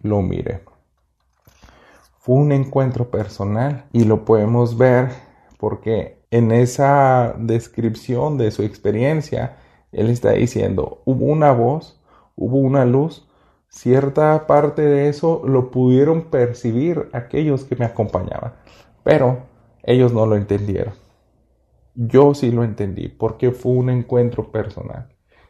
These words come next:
Jesús habló claramente conmigo. Fue directamente conmigo. La salvación es personal. Jesús se encuentra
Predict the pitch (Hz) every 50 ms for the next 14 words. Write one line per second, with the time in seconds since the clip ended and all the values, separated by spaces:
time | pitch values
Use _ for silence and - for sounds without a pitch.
0 | _ _ - - 107 104 107 107 - - - 143 151 156 147 - - - 131 117
1 | 117 117 117 110 123 131 127 127 - - - 117 117 120 117 113 110 131 127 123
2 | 117 107 107 110 107 104 - 107 101 - - 104 101 101 - - - 95 - _
3 | _ _ _ _ _ _ _ _ _ _ - - - 120 131 147 165 165 - -
4 | - - - 123 120 117 117 117 113 - - - - 135 120 110 110 117 110 113
5 | 117 110 - - - - 50 50 50 50 - - 117 - - - - - 104 113
6 | 113 - 110 113 123 120 120 - - 107 117 117 - - - - - - - -
7 | 127 120 - - - 143 165 147 - 143 120 110 101 - 131 135 143 143 147 160
8 | 160 170 165 -